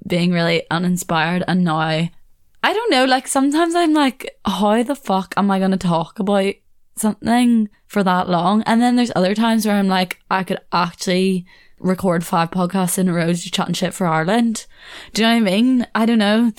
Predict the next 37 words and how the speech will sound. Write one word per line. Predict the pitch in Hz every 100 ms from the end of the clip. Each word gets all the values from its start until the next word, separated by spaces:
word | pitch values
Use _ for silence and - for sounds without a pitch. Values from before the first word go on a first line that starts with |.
| - - - -
I | 226
don't | 226
know | 247 240
what | 226
it | 175
is, | 170 196 214
but | 208 190 185
yeah, | 190 185
something | - 220 202 202
switched | - 190 - -
in | 190
my | 180
brain | 175 165 170
anyway, | 165 160
and | 160 160
I'm | 160
back | 170 156 160
on | 160 165
the, | 160 156 156 160 175 - - -
I'm | 220
back | 240 269 -
in |
the | 285
podcast | 240 202 208 247 247 -
hype. | 269 294 220 -
So | - 240 226 226 226 214
I'm | - 208 208 208 208 196 - _
gonna | 220 226 240
talk | 220 202 -
to | 214
you | 208
today. | 208 196 196
We're |
gonna | 202 214
have | 220
a | 226
little | 214 - 202 202 202 196